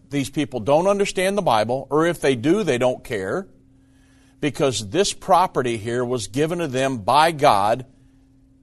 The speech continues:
four thousand years ago. And we're gonna talk about that today in great detail and show how this is all setting the stage for end-time events.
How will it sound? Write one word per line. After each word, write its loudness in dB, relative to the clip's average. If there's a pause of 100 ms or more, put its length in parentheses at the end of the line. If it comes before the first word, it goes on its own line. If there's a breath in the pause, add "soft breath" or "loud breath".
(140)
four 8
thousand 2
years -4
ago. -10 (180)
And -2
we're 0
gonna 2
talk 0
about -4
that -8
today -4
in -8
great -2
detail -6
and -10
show 0
how 4
this -2
is -6
all 6 (220 soft breath)
setting 0
the 0
stage -2
for -4
end-time -6
events. -6